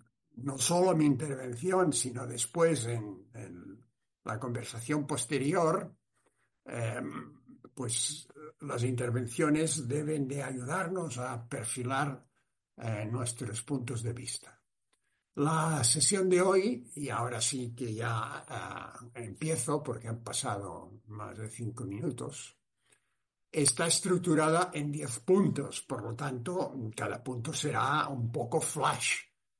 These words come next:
y es el conjunto lo que hemos de in-,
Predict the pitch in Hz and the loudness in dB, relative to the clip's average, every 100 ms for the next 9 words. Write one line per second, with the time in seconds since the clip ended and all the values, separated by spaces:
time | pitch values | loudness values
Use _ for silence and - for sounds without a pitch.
0 | _ - 139 143 151 143 147 123 117 196 | _ -2 0 4 6 6 6 4 6 6
1 | 196 147 160 226 - 123 120 117 127 127 | 6 4 0 -2 -8 -8 -4 -4 -6 -6
2 | 131 156 131 117 123 123 151 165 156 120 | -2 -2 -2 -2 -4 -4 -4 -6 -8 -6
3 | 113 113 - | -6 -8 -12